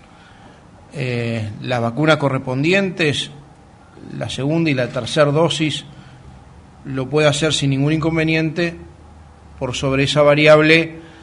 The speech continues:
bueno, poder ofrecer un determinado número de, de dosis para ofrecerles a los turistas. Ustedes, ustedes saben que en estos días estuvimos hablando con el laboratorio Pfizer, con el cual tenemos un contrato firmado para el año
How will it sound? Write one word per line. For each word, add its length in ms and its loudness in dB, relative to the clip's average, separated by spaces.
bueno, 220 0
poder 200 2
ofrecer 340 0
un 120 2
determinado 600 0
número 400 2
de, 240 -4
de 140 2
dosis 580 2
para 180 -2
ofrecerles 540 -4
a 60 -4
los 160 -8
turistas. 560 -14
Ustedes, 400 4
ustedes 340 -2
saben 200 2
que 100 -2
en 40 2
estos 260 0
días 220 0
estuvimos 600 -4
hablando 380 0
con 140 -4
el 120 -6
laboratorio 540 -4
Pfizer, 400 -4
con 160 -6
el 80 -8
cual 180 -6
tenemos 340 -8
un 100 -10
contrato 440 -8
firmado 540 -6
para 160 -12
el 100 -10
año 380 -12